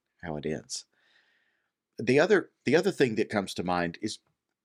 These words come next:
is kind of a tangent, but when you said your sister reads books the wrong way, so I was on an airplane <laughs> recently, and the lady next to me was reading a book. Have I told y'all this?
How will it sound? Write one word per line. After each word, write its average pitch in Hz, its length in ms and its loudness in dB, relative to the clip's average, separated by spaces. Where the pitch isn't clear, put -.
is 117 120 -2
kind 131 220 0
of 147 80 -2
a - 40 -10
tangent, 113 500 -2
but 113 140 2
when 135 140 2
you 143 100 2
said 156 240 0
your 127 100 0
sister 135 380 0
reads 104 280 0
books 117 360 0
the 95 100 -2
wrong 95 260 0
way, 101 260 -4
so - 200 0
I 151 80 4
was 185 160 0
on 156 100 2
an - 100 4
airplane 110 460 2
<laughs> - 20 -4
recently, 127 540 2
and 143 140 2
the 139 80 8
lady 175 300 2
next 156 280 0
to 165 60 -2
me 143 140 6
was 113 180 4
reading 123 340 4
a 113 60 0
book. 113 220 2
Have 117 100 0
I 180 60 4
told 196 260 2
y'all 196 120 4
this? 202 360 2